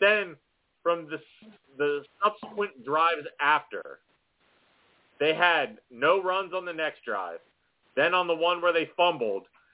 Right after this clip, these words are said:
it was a fumble by Tevin, uh, by, uh, Matt Ryan, uh, after Tevin Coleman, uh, had picked up nine yards. They threw it on third and one, and Matt Ryan was sacked,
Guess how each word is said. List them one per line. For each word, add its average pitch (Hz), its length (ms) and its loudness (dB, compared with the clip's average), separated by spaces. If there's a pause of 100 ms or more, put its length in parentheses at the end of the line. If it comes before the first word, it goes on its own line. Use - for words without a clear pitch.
(120)
it 147 80 6
was 151 180 2
a 127 160 2
fumble 170 260 0
by 165 180 2
Tevin, 156 280 0 (200)
uh, 139 380 4
by, 139 340 0
uh, 139 360 0
Matt 143 260 -2
Ryan, 120 420 -4 (180)
uh, 127 200 4
after 143 340 2
Tevin 147 360 -4
Coleman, 131 500 -4 (120)
uh, 123 240 2
had 120 160 -4
picked 139 180 -2
up 113 140 0
nine 123 260 0
yards. 117 320 4 (100)
They 147 260 -2
threw 170 200 2
it 160 80 4
on 120 240 2
third 147 180 4
and 113 200 -4
one, 113 400 0 (420)
and 127 160 2
Matt 139 200 4
Ryan 135 260 2
was 117 100 -4 (180)
sacked, 135 340 4